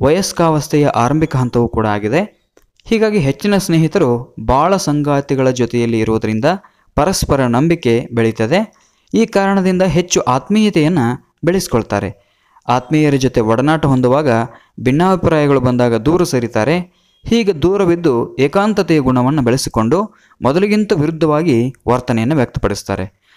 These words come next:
ಹಾಗಾಗಿ ಸಹಪಾಠಿಗಳ ನಡುವಿನ ಸಂಬಂಧದ ಆಧಾರದ ಮೇಲೆ ಆತ್ಮೀಯತೆ ಮತ್ತು ಏಕಾಂತತೆಯ ಮನೋಭಾವನೆ ಉಂಟಾಗತ್ತೆ.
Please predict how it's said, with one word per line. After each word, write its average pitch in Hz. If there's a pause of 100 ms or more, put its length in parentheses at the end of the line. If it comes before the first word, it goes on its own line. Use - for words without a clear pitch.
(160)
ಹಾಗಾಗಿ 156
ಸಹಪಾಠಿಗಳ 180
ನಡುವಿನ 147
ಸಂಬಂಧದ 139
ಆಧಾರದ 117
ಮೇಲೆ 131 (340)
ಆತ್ಮೀಯತೆ 190
ಮತ್ತು 151
ಏಕಾಂತತೆಯ 123
ಮನೋಭಾವನೆ 110 (120)
ಉಂಟಾಗತ್ತೆ. 101